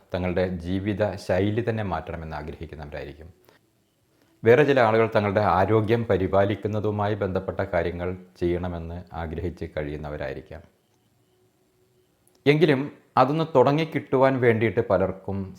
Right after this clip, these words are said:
സാഹചര്യം ഉണ്ടാവാറില്ല എന്നുള്ളതാണ് വസ്തുത. നമ്മൾ ആഗ്രഹിക്കുന്നത് എല്ലാം അതേ സമയത്ത് തന്നെ നടന്നിട്ടുണ്ടായിരുന്നു എങ്കിൽ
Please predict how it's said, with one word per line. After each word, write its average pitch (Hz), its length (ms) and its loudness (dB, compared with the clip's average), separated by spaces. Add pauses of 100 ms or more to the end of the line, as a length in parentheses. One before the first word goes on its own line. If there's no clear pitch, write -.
സാഹചര്യം 85 500 -2
ഉണ്ടാവാറില്ല 73 760 -6 (140)
എന്നുള്ളതാണ് 71 480 -10
വസ്തുത. - 240 -16 (840)
നമ്മൾ 135 340 4
ആഗ്രഹിക്കുന്നത് 117 840 4
എല്ലാം 107 800 4
അതേ 98 300 0
സമയത്ത് 98 540 -2
തന്നെ 95 160 -4
നടന്നിട്ടുണ്ടായിരുന്നു 92 1040 -2
എങ്കിൽ 82 460 -6